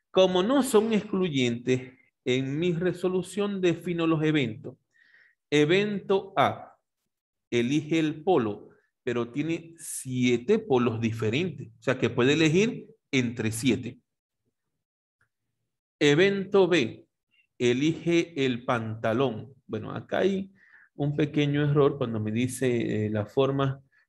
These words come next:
por un polo, falda y zapatilla. No debería ser falda, sino pantalón, porque nunca se habló de falda. ¿Ok? Entonces,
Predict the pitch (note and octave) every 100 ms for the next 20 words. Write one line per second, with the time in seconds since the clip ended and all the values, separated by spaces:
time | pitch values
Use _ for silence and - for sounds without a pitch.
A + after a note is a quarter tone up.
0 | _ A#2+ A#2+ C3+ - C#3+ C#3 C#3 B2+ B2
1 | B2+ C3+ C#3 C#3 A#2+ B2+ B2+ A#2+ A#2 A#2+
2 | A#2+ A#2 B2+ C#3+ B2 C3 B2+ A#2 A2+ A2
3 | B2+ C3+ C3+ G3 - - - - _ -
4 | A2+ A#2 A2+ A#2 A#2+ B2+ B2+ A#2+ A#2 B2+
5 | D#3+ A#2 C#3+ - - _ _ _ _ -
6 | C#3+ C#3 - - _ _ - - - _
7 | C3 C#3+ C#3 -